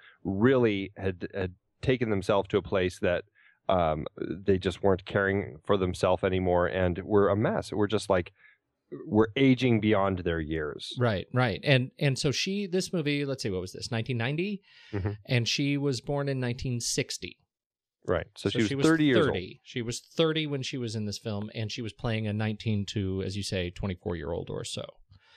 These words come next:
Speaker 2: Uh, and, and I thought she pulled it off really well, because as soon as they started to pretty her up, uh, and you see kind of what's underneath all the age over the course of the months that she's in,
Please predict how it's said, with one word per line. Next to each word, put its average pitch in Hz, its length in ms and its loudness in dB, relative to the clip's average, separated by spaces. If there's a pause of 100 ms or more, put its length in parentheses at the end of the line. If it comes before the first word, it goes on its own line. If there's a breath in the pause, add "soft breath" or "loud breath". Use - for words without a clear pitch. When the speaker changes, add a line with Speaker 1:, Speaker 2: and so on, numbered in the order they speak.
(640 loud breath)
Speaker 2:
Uh, 101 320 0 (140)
and, 117 400 0
and 165 120 4
I 160 120 4
thought 160 180 -4
she - 140 -4
pulled 123 240 0
it 107 40 -2
off 104 200 -2
really 127 200 2
well, 95 160 -2
because 101 280 -4
as 107 80 -4
soon 175 180 0
as 233 80 -4
they 208 100 -2
started 135 360 -2
to 127 60 -4
pretty 127 260 0
her 117 160 0
up, 127 340 -2 (560 soft breath)
uh, 110 260 0
and 123 160 0
you 113 60 -2
see 147 180 -2
kind 139 160 -2
of 104 60 -2
what's 120 240 0
underneath 123 560 0
all 127 160 2
the 113 180 0
age 135 280 0
over 113 140 -2
the 104 80 0
course 120 320 -2
of 104 100 -6
the 101 300 0
months 110 400 -2
that 143 140 -2
she's 104 240 -2
in, 101 320 -2